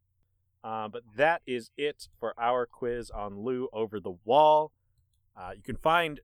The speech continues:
this week's movie on Netflix with a subscription. So, Wesley, we've avoided tainting your subs-,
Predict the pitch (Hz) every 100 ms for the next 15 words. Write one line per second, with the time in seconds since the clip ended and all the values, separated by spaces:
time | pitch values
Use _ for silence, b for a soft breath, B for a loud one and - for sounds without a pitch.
0 | - 151 165 156 147 - - 135 151 151
1 | 151 117 120 120 170 - - 165 120 -
2 | - - 120 120 123 - 151 160 - 131
3 | 95 90 117 107 143 170 - 156 156 113
4 | 110 107 120 131 135 123 - _ _ _
5 | _ - - 143 147 - 143 139 135 123
6 | 107 104 107 98 -